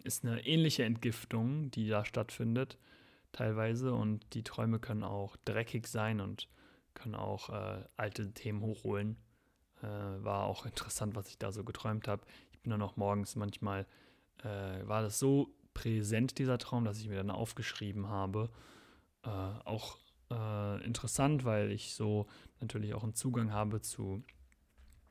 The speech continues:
äh, anderen, tieferen, unbe-, unterbewussten Themen. Dinge, die einem fehlen vielleicht auch. Ist ja auch oft, was Träume signalisieren.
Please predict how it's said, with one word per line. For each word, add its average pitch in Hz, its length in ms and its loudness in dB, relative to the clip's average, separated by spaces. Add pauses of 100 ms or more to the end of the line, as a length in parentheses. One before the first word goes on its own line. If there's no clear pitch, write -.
(720)
äh, 107 60 2
anderen, 101 800 4
tieferen, 110 500 2
unbe-, 107 300 2
unterbewussten 107 720 0
Themen. 113 300 2 (1000)
Dinge, 104 220 4
die 101 160 2
einem 98 180 0
fehlen 120 440 10
vielleicht 107 460 2
auch. 104 280 2
Ist - 120 -8
ja 110 80 2
auch 101 120 -2
oft, - 200 -6
was - 160 -2
Träume 107 280 2
signalisieren. 101 800 0